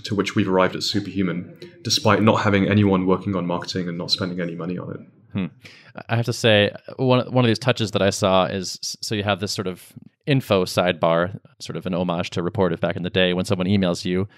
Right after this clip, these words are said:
Speaker 2: it's like, here's their picture, here's their job title, and some tweets and things like that. And I guess maybe a couple months ago,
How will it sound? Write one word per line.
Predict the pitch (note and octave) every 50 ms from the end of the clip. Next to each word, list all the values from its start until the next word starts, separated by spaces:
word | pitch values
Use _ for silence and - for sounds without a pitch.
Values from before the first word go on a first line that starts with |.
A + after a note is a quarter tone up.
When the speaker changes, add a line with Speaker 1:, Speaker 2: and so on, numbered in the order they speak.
| _ _ _
Speaker 2:
it's | _ -
like, | F#2 -
here's | - A2 G2 -
their | F2+ E2 E2+ -
picture, | _ - - D#3+ - - - A#2 G#2+ G#2+ G2+
here's | F2+ G2+ F#2 F#2 F2+ F2 - - - - - - -
their | - F2+
job | F2+ - B2 A2+ G#2+ G2
title, | - G#2 G2 F#2 F2+ F2+
and | F#2 F2+ F2+ F2
some | - F#2
tweets | - - G#2 G2+ F#2 -
and | - F2 -
things | G2 F#2 E2
like | E2+ E2+ -
that. | F2+ F2+ F2+ E2+ - _ _ - - - _ _ -
And | - F#2+ F#2+ F#2 F#2 - - _ _ _ _ - -
I | G#2
guess | - G#2+ - -
maybe | G2 F#2+ F2
a | F#2
couple | - - - F#2+ F#2
months | F2+ F2+ F2+ F2+ -
ago, | - D#2+ F2+ F2 E2+ D#2+